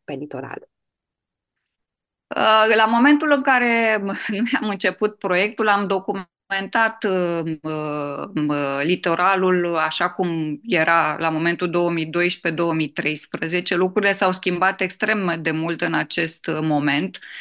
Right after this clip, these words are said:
Speaker 2: Av-, cartea include un, uh, să spunem, un dosar fotografic realizat de artistul, uh, fotograf Nicu Ilfoveanul,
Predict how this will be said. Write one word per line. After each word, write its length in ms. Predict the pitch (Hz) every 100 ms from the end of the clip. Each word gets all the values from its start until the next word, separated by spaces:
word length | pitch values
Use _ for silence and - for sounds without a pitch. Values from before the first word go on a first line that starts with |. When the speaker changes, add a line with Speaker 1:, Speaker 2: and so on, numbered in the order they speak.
| - - - -
Speaker 2:
Av-, 500 | 185 185 196 190 190
cartea 340 | 196 220 233
include 580 | 220 214 214 220 208 202
un, 260 | 196 190
uh, 720 | 180 175 170 165 165 160 156 160
să 160 | -
spunem, 380 | 160 - 190 180
un 140 | 170 165
dosar 420 | 156 - 180 185
fotografic 720 | - 180 165 160 175 185 175
realizat 460 | 170 165 160 175 175
de 80 | 165
artistul, 720 | 160 - 165 - 175 165 160
uh, 360 | 160 156 156 -
fotograf 600 | - 160 160 165 151 165
Nicu 280 | 165 165 -
Ilfoveanul, 880 | 170 160 160 147 156 147 156 175